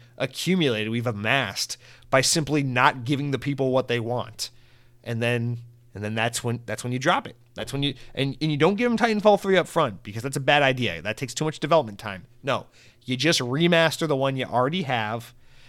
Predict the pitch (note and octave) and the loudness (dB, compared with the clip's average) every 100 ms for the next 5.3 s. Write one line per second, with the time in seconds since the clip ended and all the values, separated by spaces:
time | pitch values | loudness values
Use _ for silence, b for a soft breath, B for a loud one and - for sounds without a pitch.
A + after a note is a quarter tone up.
0 | b A2 - A2+ D3 E3 - E3 E3+ F#3 | b 0 2 2 0 -2 4 4 4 2
1 | D3 A#2 B2 D3+ D#3+ - b _ - A#2+ | 2 2 0 -4 -6 -10 b _ -2 2
2 | A#2+ A#2+ B2 B2+ A#2 A#2+ D3+ C3 A#2 A#2 | 4 2 0 0 2 2 0 0 0 0
3 | C3 C3+ G#2 B2 B2 A#2+ G#2 B2 D#3 - | -2 -2 -2 -2 0 0 0 0 2 0
4 | A2 A2 A2+ G#2+ C3 - C#3 A#2+ G#2+ D3+ | -2 -2 0 0 0 -4 -6 -4 -4 -2
5 | - - | 0 -2